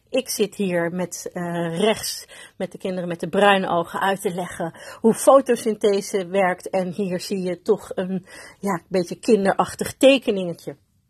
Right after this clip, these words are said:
Ehm, deze les staat nog steeds in, eh, Da Vinci's methode, in het thema, eh, de nieuwste tijd. Er staat ook bij dat je hem echt alleen kan doen als je een goede band hebt met je klas. Ehm, maar dat had ik.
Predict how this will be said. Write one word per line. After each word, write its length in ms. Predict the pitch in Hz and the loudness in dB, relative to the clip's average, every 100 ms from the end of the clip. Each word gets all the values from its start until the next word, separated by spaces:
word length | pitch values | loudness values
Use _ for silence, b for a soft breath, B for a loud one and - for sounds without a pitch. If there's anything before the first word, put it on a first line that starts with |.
| _ _ _ _ _ - - | _ _ _ _ _ -20 -10
Ehm, 460 | 202 202 196 196 190 B B B B B - | -2 2 2 2 0 B B B B B 6
deze 300 | 233 240 240 | 6 8 4
les 220 | 233 233 | 4 2
staat 260 | - 226 | 0 0
nog 140 | 226 196 | 0 -4
steeds 360 | - 247 254 | 2 2 2
in, 260 | 226 196 185 | -2 -2 -2
eh, 240 | 185 175 160 | -2 -2 -4
Da 120 | 156 170 | -6 -4
Vinci's 500 | - 180 - 180 - | -4 -4 -6 -10 -8
methode, 760 | 175 196 196 214 220 226 202 | -2 6 8 8 6 2 0
in 140 | 202 190 | 0 -2
het 160 | 175 | 0
thema, 720 | - 196 196 180 170 165 165 | 2 4 2 0 0 0 -2
eh, 180 | - 165 160 | -4 -6 -4
de 120 | 185 | -2
nieuwste 420 | 196 214 - 170 | 0 0 -2 -6
tijd. 400 | - 185 226 240 | 2 4 4 2
Er 100 | 175 | -8
staat 340 | - 202 190 | -8 -6 -4
ook 140 | 180 - | -6 -2
bij 280 | 185 185 202 | 2 4 2
dat 220 | 190 - | -2 -6
je 80 | 190 | -6
hem 140 | 180 | -4
echt 280 | - 208 - | -2 -4 -2
alleen 380 | 175 180 226 226 | -2 0 0 0
kan 180 | 208 | -4
doen 180 | 180 185 | -4 -4
als 140 | 180 - | -6 -6
je 80 | |
een 140 | 180 170 | -8 -8
goede 500 | - - 240 226 190 | -10 -6 0 2 2
band 280 | 170 190 202 | 0 0 -2
hebt 140 | 214 | -2
met 160 | 208 196 | -4 -4
je 80 | |
klas. 420 | 202 196 202 - - B B B B B B | -4 0 0 -2 -14 B B B B B B
Ehm, 420 | - 190 190 185 | 0 2 2 0
maar 160 | 190 220 | 2 4
dat 140 | 214 | 4
had 160 | 170 208 | 4 4
ik. 300 | 294 - - | 2 -2 -20